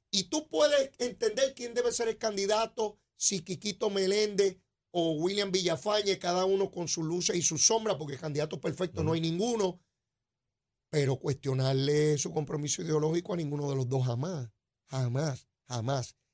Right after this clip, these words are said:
Speaker 1: Compromiso ideológico.
Speaker 2: O su capacidad de tomar decisiones.
Speaker 1: Exacto, y sus opiniones, las de ellos.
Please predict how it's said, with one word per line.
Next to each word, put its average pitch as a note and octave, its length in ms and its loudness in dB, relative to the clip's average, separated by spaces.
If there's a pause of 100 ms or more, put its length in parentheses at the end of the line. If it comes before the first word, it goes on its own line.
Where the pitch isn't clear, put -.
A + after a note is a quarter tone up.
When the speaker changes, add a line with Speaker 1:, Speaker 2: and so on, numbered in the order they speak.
Speaker 1:
Compromiso C3+ 500 -2
ideológico. C3+ 600 0
Speaker 2:
O A2 120 2
su A2+ 100 2
capacidad G2+ 460 2
de G2+ 80 0
tomar G#2+ 240 -2
decisiones. G2 560 -6
Speaker 1:
Exacto, D#3+ 580 2
y D3+ 160 -6
sus C#3+ 180 -6
opiniones, D3 640 0
las D#3 160 0
de C#3 280 6
ellos. D3+ 240 0